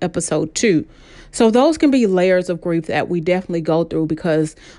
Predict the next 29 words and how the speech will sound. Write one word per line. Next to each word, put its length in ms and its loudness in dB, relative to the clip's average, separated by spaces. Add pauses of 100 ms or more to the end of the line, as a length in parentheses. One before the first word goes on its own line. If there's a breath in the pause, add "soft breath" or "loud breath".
of 180 0
trying 280 0
to 60 0
get 160 2
back 220 -2
to 100 -6
the 140 -2
normalcy 480 0
of 120 -2
life, 360 0
of 220 -6
trying 240 -2
to 60 0
understand, 640 0
like, 240 -10
what 260 0
that 180 -2
looked 280 -2
like. 380 -2 (400 loud breath)
And 180 0
then 240 2
what 200 0
grief 360 0
has 280 -6
taught 340 -2
you, 100 0
that 280 2
is 120 -2
just 300 -6